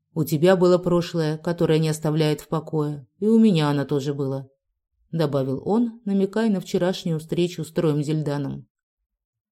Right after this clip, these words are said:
«Ты собрала вещи?» «Нет», отозвалась она, покосившись на разбросанную по всей комнате одежду.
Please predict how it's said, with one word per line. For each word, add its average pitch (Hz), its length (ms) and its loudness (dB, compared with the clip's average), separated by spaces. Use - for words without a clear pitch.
«Ты 139 140 2
собрала 151 440 2
вещи?» 139 500 -4
«Нет», 240 440 4
отозвалась 147 640 0
она, 165 260 0
покосившись 196 760 -6
на 185 80 -4
разбросанную 185 680 0
по 160 100 0
всей 170 240 -2
комнате 160 420 -2
одежду. 139 560 -4